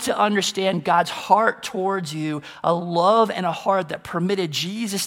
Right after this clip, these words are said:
to die on the cross for you. You look to, to understand now how the risen Jesus is here among us, right here, right now, in this moment, among us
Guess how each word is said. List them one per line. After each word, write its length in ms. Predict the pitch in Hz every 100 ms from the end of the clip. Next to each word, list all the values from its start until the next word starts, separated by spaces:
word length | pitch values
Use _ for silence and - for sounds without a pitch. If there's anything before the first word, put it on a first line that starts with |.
| -
to 40 | 147
die 400 | 139 160 190 -
on 220 | 175 175
the 80 | 175
cross 440 | - - 151 147 -
for 200 | - 143
you. 320 | 135 123 - _ _ _ _ _ _ _ _ _ _ _ _ _
You 320 | 180 202 214
look 280 | 214 226 -
to, 100 | - -
to 200 | - -
understand 720 | 202 214 202 - 196 196 175 151 _ _ _ -
now 380 | 175 180 208
how 220 | 196 185 156
the 120 | 160
risen 460 | 156 190 208 214
Jesus 460 | 180 202 208 165 147
is 180 | 170 151
here 340 | - 208 214 190
among 460 | 165 165 185 196
us, 320 | - 151 147 156
right 400 | 151 185 226 -
here, 400 | 202 185 180 - - -
right 380 | 147 185 208
now, 360 | 202 190 180 180 -
in 360 | 190 214 202 175
this 280 | 180 180
moment, 560 | 170 185 190 175 151 147 - - _ _ -
among 460 | 156 160 180 208 202
us 340 | 175 160